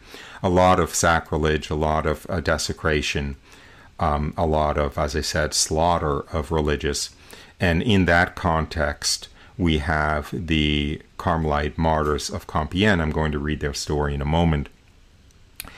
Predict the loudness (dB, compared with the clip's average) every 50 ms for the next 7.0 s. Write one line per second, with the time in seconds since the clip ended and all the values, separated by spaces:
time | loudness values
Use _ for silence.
0 | -20 -20 -20 -20 -8 0 2 2 4 4 4 6 6 6 6 4 4 2 2 2
1 | 2 2 2 2 0 0 -2 0 2 4 4 6 6 4 4 2 -2 -4 -2 0
2 | 0 0 0 0 -2 -6 -8 -10 -14 -20 -20 -20 -20 -20 -20 -20 -6 -2 0 0
3 | 0 0 -2 -2 -2 -2 -2 0 0 2 2 4 2 2 0 -2 -2 0 0 2
4 | 2 2 2 2 2 0 0 2 2 2 2 2 2 0 0 -2 -2 -4 -4 -4
5 | -6 -8 -6 -6 -4 -2 0 0 0 0 0 0 -2 -2 -4 -6 -8 -12 -18 -20
6 | -20 -20 -20 -20 -20 -20 -20 -8 -4 -2 0 0 0 -2 -2 -4 -4 -6 -8